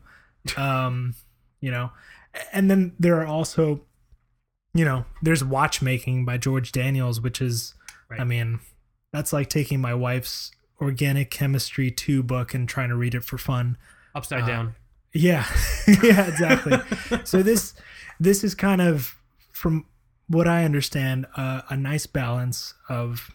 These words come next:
Speaker 2: you know, pictures and technical text. So
Speaker 1: That's pretty cool.
Speaker 2: uh, I
Speaker 1: That's
Speaker 2: feel my
Speaker 1: pretty
Speaker 2: dad
Speaker 1: cool.
Speaker 2: would enjoy it.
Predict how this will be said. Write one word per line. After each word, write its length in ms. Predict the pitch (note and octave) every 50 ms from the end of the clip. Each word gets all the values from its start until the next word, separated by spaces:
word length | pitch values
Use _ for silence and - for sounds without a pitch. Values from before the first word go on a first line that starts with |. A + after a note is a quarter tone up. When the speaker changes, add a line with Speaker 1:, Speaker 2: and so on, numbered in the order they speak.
| _ _ -
Speaker 2:
you 80 | F#3 F#3+
know, 240 | F3 E3+ F3 F3 - _ _ _ _ _ _ _ _ _ _ _ _ _ _ _ _ _ - F#3+ F#3+
pictures 520 | - - - D3+ C#3+ D#3 E3+ F3 - - - -
and 460 | C#3+ C3 B2+ B2+ B2 B2+ B2 A#2+ - - _ _ _ _ _ _ _ _ _ -
technical 420 | - C#3+ - - C3 - - A#2
text. 540 | - - - C3+ - - - - - - - - _ _
So 260 | _ - - - - - -
Speaker 1:
That's 100 | - C#3+
pretty 220 | - - F3 - F#3
cool. 320 | E3+ F3+ C#3+ C3 B2 A#2+ - _ _ _ _ _ _ _ _ -
Speaker 2:
uh, 60 | C#3
I 160 | C3+ B2+ C3
Speaker 1:
That's 120 | D3+ E3
Speaker 2:
feel 140 | - A3 G3
my 120 | F#3 F3 E3
Speaker 1:
pretty 100 | D3 D#3
Speaker 2:
dad 100 | D3 D3
Speaker 1:
cool. 40 | C#3+
Speaker 2:
would 100 | C3+ C3+
enjoy 340 | C3+ C3 B2+ B2+ B2+ B2+ B2+
it. 140 | B2+ B2+